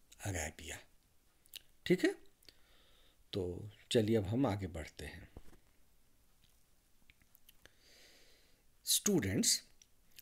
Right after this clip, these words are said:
अब आप देखिए स्क्रीन पे, सऊदी अरब में नागरिक अधिकार।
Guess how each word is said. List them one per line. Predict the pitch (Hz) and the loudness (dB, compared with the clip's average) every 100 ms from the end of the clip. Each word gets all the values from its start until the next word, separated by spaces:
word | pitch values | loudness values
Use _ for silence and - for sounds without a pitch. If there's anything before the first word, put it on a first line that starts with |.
| - - | -20 0
अब | 147 | 6
आप | 151 135 | 6 8
देखिए | 127 127 127 | 6 6 6
स्क्रीन | - - 113 87 - | 4 4 0 0 -2
पे, | - | 6
सऊदी | - 143 147 170 175 240 - | 8 10 10 8 6 4 8
अरब | 139 151 147 | 8 10 8
में | 147 170 | 6 6
नागरिक | 180 117 113 104 123 - | 6 6 4 4 2 2
अधिकार। | 98 104 98 - - | -2 -4 -6 -6 -8